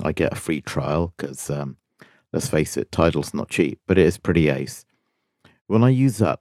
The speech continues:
I know that the music quality is gonna be the same, or close to the same, as what I'm used to from the old days of listening to C D.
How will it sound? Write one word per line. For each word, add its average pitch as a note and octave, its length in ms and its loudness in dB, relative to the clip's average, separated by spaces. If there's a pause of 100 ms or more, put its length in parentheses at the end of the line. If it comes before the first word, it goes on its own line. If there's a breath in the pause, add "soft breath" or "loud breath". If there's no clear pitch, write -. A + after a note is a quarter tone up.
I A2 100 4
know A#2 520 4
that - 280 -4
the G2 60 4
music G2 340 4
quality F2+ 400 2
is D#2 100 -4
gonna E2+ 160 -2
be D#2+ 100 -2
the D2 100 -2
same, D#2 460 2 (840)
or - 160 0
close F#3 460 4
to A2 200 4
the F2 100 4
same, C#2 420 0 (180)
as F2+ 180 4
what F#2 120 4
I'm F2 200 6
used E2 300 0
to D2 220 2 (400)
from D#2+ 680 2
the F#2 200 4
old E2 180 4
days D2+ 260 0
of D2+ 140 -4
listening D#2 400 -8
to - 120 -18
C D2 240 -4
D. C#2 300 -8